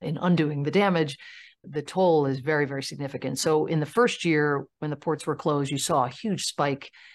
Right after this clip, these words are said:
in global food prices. And as you say,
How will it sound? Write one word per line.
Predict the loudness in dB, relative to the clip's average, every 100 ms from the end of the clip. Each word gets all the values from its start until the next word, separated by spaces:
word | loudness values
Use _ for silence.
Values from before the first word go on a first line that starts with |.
| -14 -4
in | 0
global | 2 2 0
food | -4 -6
prices. | -4 -2 -2 -2 -2 -4 -4
And | -2 2 0 0
as | -2
you | 0
say, | 0 0 0 -4